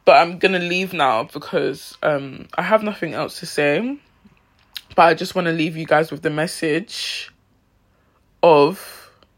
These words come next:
you should follow your gut instinct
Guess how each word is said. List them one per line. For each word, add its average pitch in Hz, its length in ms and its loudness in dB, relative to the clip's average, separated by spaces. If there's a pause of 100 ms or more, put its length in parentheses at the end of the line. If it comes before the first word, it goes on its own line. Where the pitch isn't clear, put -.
(1200)
you 180 280 -2
should 208 220 0
follow 170 260 6
your 165 180 4
gut - 240 2
instinct 165 840 -6